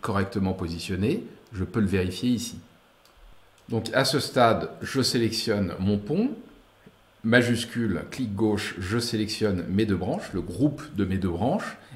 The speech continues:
et là je vais réaliser, les regrouper pour créer un solide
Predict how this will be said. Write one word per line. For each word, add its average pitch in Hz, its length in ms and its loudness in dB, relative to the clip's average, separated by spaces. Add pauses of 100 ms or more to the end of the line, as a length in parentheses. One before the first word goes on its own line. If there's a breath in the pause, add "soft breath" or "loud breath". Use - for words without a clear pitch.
et 113 60 2
là 117 300 4
je 113 140 -2
vais 98 140 2
réaliser, 92 560 0
les 113 120 6
regrouper 98 480 2 (480 loud breath)
pour 101 140 -2
créer 107 420 2 (220)
un 123 100 4
solide 82 420 -4